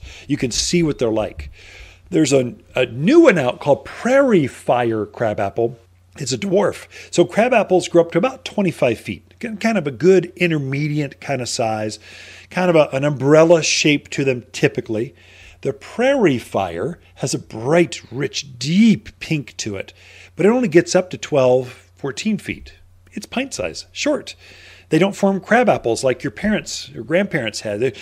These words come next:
they, my grandparents always had crab apple jellies. They'd go out and pick these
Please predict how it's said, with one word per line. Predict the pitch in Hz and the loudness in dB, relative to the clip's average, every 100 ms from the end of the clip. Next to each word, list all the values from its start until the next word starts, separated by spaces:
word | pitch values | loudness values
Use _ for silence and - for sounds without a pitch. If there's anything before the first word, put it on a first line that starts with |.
| - | -2
they, | 165 196 175 143 - 120 | 2 2 -2 -8 -12 -12
my | 143 156 | -2 -2
grandparents | 170 160 151 151 143 | 2 2 0 -2 0
always | 156 143 135 | 2 2 2
had | 135 127 - - - | 2 2 0 -12 -8
crab | - 123 | 0 0
apple | 104 - | 0 -6
jellies. | 104 175 214 101 82 - - _ | -6 -4 -4 -6 -10 -12 -14 _
They'd | - 117 | -12 -6
go | 123 | -4
out | 117 | -4
and | - | -8
pick | - - | -14 -6
these | 120 110 | -4 -4